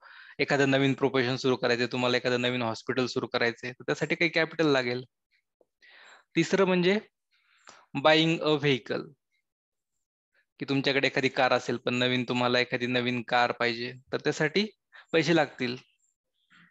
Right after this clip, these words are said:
अजून buying a building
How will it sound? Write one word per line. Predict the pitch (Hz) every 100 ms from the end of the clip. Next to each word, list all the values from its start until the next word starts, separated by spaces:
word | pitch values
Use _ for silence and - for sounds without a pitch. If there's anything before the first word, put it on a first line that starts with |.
| _ _ _ _ _ _ _ _ _ _ _ _ _ _
अजून | 147 135 151 165 - - - 139
buying | 131 131 139 143 -
a | 135 135 147 - _ _ _ _ _ _ _ _ _ _ _ _ _ _ _ _ _ -
building | 131 147 143 123